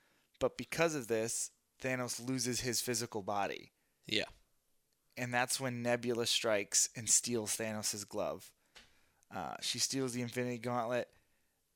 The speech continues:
Speaker 1: and she kills Taraxia and banishes Thanos away. But Warlock actually steals <laughs> Thanos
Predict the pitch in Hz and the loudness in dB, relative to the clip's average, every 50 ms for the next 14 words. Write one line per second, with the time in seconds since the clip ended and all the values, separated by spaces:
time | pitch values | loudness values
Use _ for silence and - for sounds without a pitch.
0 | _ _ 131 135 127 123 117 113 110 107 101 101 95 95 87 80 - _ _ _ | _ _ -8 -6 -4 -4 -4 -4 -4 -4 -6 -6 -6 -8 -10 -14 -18 _ _ _
1 | _ _ _ - - - - 131 123 117 - - - - 156 151 143 143 143 131 | _ _ _ -2 0 0 0 0 -4 -6 -8 -8 -4 2 2 2 2 2 -2 -4
2 | - - - 131 120 120 123 - - - - 151 147 151 170 185 - - _ _ | -4 -4 -4 0 2 2 2 2 2 0 2 4 2 2 2 0 -4 -8 _ _
3 | _ _ _ _ _ _ _ _ _ _ _ _ _ _ _ _ _ _ _ _ | _ _ _ _ _ _ _ _ _ _ _ _ _ _ _ _ _ _ _ _
4 | _ _ _ _ _ _ _ _ _ _ _ _ _ _ _ _ _ _ _ _ | _ _ _ _ _ _ _ _ _ _ _ _ _ _ _ _ _ _ _ _
5 | _ _ _ _ _ _ _ - - - - - - - - - - - - 131 | _ _ _ _ _ _ _ -20 -20 -18 -20 -16 -14 -12 -12 -12 -14 -12 -12 -10
6 | 120 110 107 127 123 123 127 127 127 - 131 127 117 - - - 131 123 127 127 | -10 -2 0 2 2 2 0 0 -2 -2 0 -2 -2 -4 -2 -2 -2 0 0 0
7 | 123 120 - - 113 101 104 104 104 95 85 82 - - _ _ _ _ _ _ | -2 -2 -2 -4 0 0 2 2 2 2 0 -2 -4 -10 _ _ _ _ _ _
8 | _ _ _ _ - 110 95 - - - _ _ _ 131 123 120 131 139 143 139 | _ _ _ _ -2 -2 -2 -2 -4 -6 _ _ _ -14 -6 -2 2 2 4 4
9 | 135 131 127 131 - - - 117 120 117 - - - 131 123 120 117 117 117 - | 4 4 4 2 0 -2 -4 -4 -4 -4 -4 -4 -2 -2 0 0 0 -2 -2 -4
10 | - _ _ _ _ - - - - - - 131 131 135 127 127 127 - - - | -8 _ _ _ _ 0 0 0 0 0 -2 2 2 2 2 4 4 4 4 4
11 | 151 131 - - 139 131 123 123 123 - - - | 4 0 0 0 -2 0 0 0 2 2 0 0